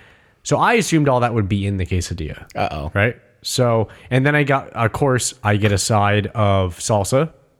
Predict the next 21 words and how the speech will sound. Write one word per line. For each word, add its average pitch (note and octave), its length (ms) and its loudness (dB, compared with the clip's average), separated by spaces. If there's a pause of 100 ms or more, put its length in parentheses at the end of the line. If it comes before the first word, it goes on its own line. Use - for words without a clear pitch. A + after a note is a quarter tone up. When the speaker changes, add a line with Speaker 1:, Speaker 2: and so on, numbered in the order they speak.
(300)
Speaker 1:
um, G#2+ 400 0 (180)
chips - 240 0
and B2 100 -2
salsa, G2+ 420 -4
and G2+ 100 0
I G2+ 80 6
get, G2 240 0
like, G2 240 0
spicy G2 340 0
salsa F#2 440 0
and F2+ 120 -4
chips. - 320 -8
Speaker 2:
Yeah. G#2+ 320 2
Speaker 1:
That's - 160 -2
my G2 100 6
thing. D2+ 200 -2 (140)
That's G#2 180 0
my, F#2+ 320 4
that's - 140 -12
my F#2 80 -10
thing. F2+ 160 -14